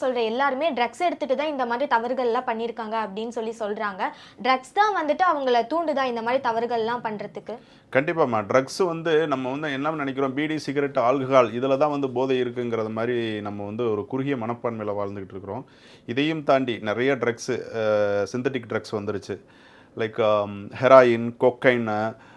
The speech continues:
Speaker 2: மார்ஃபைன் இது போன்ற ட்ரக்ஸ்லாம் வந்து யூஸ் பண்ணும்போது மூன்று விதமான மனநிலை வந்து அந்த ட்ரக்ஸ் எடுக்கிறவங்களுக்கு வரும்னு சொல்லி சொல்றாங்க. அ, எது மாதிரினா ஹாலுசினேஷன்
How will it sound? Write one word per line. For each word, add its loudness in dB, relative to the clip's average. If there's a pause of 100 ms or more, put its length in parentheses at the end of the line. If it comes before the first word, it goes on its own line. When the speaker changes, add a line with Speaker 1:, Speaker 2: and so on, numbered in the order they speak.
(220)
Speaker 2:
மார்ஃபைன் 4
இது 4
போன்ற 6
ட்ரக்ஸ்லாம் 2
வந்து -2
யூஸ் -4
பண்ணும்போது -2 (300)
மூன்று 4
விதமான 4
மனநிலை 2
வந்து 2
அந்த 4
ட்ரக்ஸ் 2
எடுக்கிறவங்களுக்கு 0
வரும்னு 2
சொல்லி -4 (640)
சொல்றாங்க. -2 (680)
அ, -4 (240)
எது 2
மாதிரினா 2
ஹாலுசினேஷன் 6